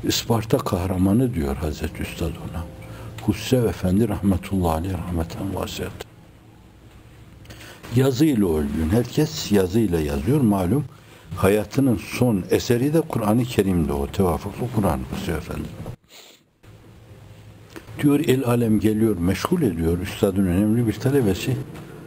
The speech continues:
Onun için diyor, ben evimin bir odasında diyor, duvarla örün onu. Bana yemeğimi verirken işte kapının altından verin. Örün diyor yani ben orada kalayım. Banyosu olan, ihtiyaç yeri olan, abdest alacağım bir yer olsun ben orada.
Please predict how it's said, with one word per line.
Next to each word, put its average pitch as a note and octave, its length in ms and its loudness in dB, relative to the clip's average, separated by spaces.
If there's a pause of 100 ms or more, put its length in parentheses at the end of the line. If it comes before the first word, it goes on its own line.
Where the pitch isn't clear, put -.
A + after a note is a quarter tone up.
(260)
Onun C#3 240 4
için G#2+ 340 2
diyor, A#2 200 2 (880)
ben C3+ 120 2 (100)
evimin A#2+ 380 4
bir A2+ 40 4
odasında G#2+ 800 2
diyor, A2+ 200 2 (220)
duvarla G2+ 380 2
örün G#2 360 2
onu. F2+ 260 2 (880)
Bana A2+ 160 4
yemeğimi G#2 680 4
verirken G#2+ 460 0
işte - 340 -4
kapının G2 420 2
altından F#2 600 0
verin. D2+ 280 2 (400)
Örün G#2 380 2
diyor C#2 220 -4
yani D2 260 -2
ben F#2+ 120 4
orada F#2 260 2
kalayım. - 420 -8 (880)
Banyosu B2+ 520 2
olan, G2 320 0 (100)
ihtiyaç G#2 560 0
yeri F#2 160 0
olan, F#2 400 0
abdest G2+ 400 -2
alacağım F2+ 540 0
bir E2+ 60 0
yer F2 160 2
olsun F2+ 460 -2
ben E2+ 100 2
orada. D2+ 420 -4